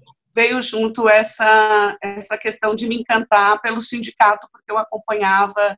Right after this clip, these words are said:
bastante essas coisas das greves na televisão.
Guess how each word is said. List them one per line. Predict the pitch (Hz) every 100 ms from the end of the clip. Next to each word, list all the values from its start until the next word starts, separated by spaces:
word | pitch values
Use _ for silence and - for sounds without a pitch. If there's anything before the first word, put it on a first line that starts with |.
| _ _ _ _
bastante | 214 220 - - 208 208 214
essas | - 208
coisas | - 190 185 -
das | 202 202
greves | 185 185 175 180 180 185 -
na | 185
televisão. | 185 190 - 220 214 151